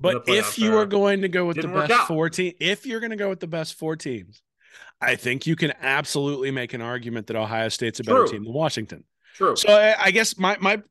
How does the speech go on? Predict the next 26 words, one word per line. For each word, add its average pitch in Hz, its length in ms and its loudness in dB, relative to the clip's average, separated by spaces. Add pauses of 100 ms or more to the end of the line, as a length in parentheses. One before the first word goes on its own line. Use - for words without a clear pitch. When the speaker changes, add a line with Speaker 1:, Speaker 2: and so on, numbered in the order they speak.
Speaker 2:
and, 175 220 -2
and 175 100 0
I 165 100 2
think 196 160 -4
this 170 180 -6
is 139 100 -10
why 139 160 -2
you're 135 140 -2
getting 117 240 -8
upset 127 340 -2
or 135 80 0
getting 110 180 -6
animated 139 440 -2
about 117 260 -6
it, 113 160 -10
is 123 300 -8 (300)
the 139 120 -4
best - 320 0
four 170 200 0
team 165 260 -4
standard 131 420 -4
was 117 160 -8
applied 131 340 -4
to 131 60 -14
Florida 113 300 -8
State. 151 440 -4